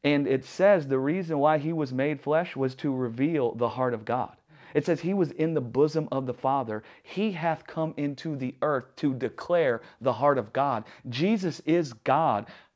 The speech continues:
plopping his heart out on the table so we could see these kinds of things in there and we could feel embraced and loved and cared for and understood.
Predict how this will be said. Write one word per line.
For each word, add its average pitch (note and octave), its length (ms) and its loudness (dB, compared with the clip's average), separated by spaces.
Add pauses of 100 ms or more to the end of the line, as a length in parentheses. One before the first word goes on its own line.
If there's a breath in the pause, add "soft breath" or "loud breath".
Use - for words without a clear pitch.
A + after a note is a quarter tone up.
(100)
plopping D#3+ 420 4
his C3 200 -2
heart C#3+ 340 0
out A#2 240 -2
on A#2+ 160 -2
the G#2 80 -6
table A#2+ 480 -4 (140)
so C#3 140 -2
we C#3 200 4
could C#3+ 240 -6
see D#3+ 260 -4
these D3+ 280 0
kinds C3+ 340 -4
of A2+ 80 -6 (100)
things D3 300 -2
in A2 140 -2
there G#2+ 240 -4 (180 loud breath)
and B2 160 0
we E3 180 4
could C#3 220 -4
feel C#3+ 420 2
embraced B2 560 0
and A2+ 160 0
loved B2 380 2
and A2 160 -2
cared C3 280 0
for A#2 220 2 (180 loud breath)
and B2 200 0
understood. C3+ 720 -2